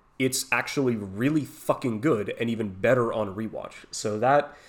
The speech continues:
considering, like, now that I know Kyoto Animation, now that I knew who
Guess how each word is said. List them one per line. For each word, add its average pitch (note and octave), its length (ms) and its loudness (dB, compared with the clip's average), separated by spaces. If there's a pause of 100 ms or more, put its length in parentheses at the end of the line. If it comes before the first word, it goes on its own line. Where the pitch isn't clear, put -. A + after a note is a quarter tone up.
(440)
considering, C3 560 6
like, - 320 6
now B2+ 260 6
that D3+ 140 4
I C3 60 4
know B2 240 6
Kyoto A#2+ 280 2
Animation, A2 560 -2
now A2+ 180 2
that A#2 140 4
I A2 60 4
knew B2+ 440 2
who A#2+ 460 -2